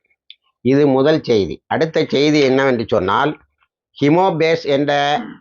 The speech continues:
அமெரிக்காவினுடைய தளத்திலிருந்து, சிரியாவின் தளத்திலிருந்து அது வெளியே போய்விட்டது.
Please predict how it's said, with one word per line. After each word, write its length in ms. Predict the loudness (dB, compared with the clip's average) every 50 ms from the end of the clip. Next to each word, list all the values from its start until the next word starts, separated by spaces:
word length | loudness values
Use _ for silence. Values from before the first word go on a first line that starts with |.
| _ _ _ _ _ _ _ -2 0
அமெரிக்காவினுடைய 1160 | 2 2 2 2 2 0 0 0 0 2 2 2 2 2 2 2 2 2 2 2 2 0 0
தளத்திலிருந்து, 1080 | 0 -2 -2 0 -2 -2 -2 -2 -2 0 0 -2 -2 -4 -4 -4 -2 -2 -4 -6 -8 -14 _ _ _ _ _ _ _ _ _ -8
சிரியாவின் 580 | -4 -2 0 0 0 0 2 2 0 0 0 0
தளத்திலிருந்து 680 | -2 -2 -2 -2 -2 -2 -2 0 0 0 0 0 -2
அது 160 | 0 0 2
வெளியே 360 | 0 0 0 0 0 0 0 0
போய்விட்டது. 880 | -2 -2 -2 0 0 -2 -6 -6 -6 -4 0 0 0 0 0 -2